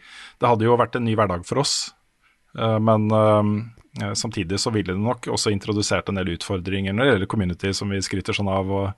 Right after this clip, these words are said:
og sånne ting. Så, eh,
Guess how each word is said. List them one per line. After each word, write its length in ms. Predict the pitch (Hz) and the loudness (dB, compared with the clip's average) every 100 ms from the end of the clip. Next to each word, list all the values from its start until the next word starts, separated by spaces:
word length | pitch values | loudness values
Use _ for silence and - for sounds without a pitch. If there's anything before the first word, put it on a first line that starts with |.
| _ - - - _ - | _ -20 -20 -20 _ -4
og 60 | |
sånne 180 | 120 101 | 0 2
ting. 140 | 120 117 | 0 0
Så, 160 | - 113 110 107 107 107 107 131 160 | 2 4 6 4 2 0 -6 -10 -8
eh, 800 | 104 101 101 101 101 98 95 95 | -6 -4 -4 -4 -4 -6 -8 -10